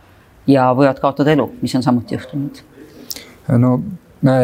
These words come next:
Speaker 2: rääkisime natukene juba, puudutasime seda Kapitooliumi mässu ka.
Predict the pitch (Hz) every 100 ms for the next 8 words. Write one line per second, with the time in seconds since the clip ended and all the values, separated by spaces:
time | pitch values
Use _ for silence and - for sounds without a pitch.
0 | 127 123 113 135 131 - 104 107 120 101
1 | - 101 95 98 120 107 107 98 98 95
2 | 98 - - 117 104 98 98 101 - -
3 | 107 107 104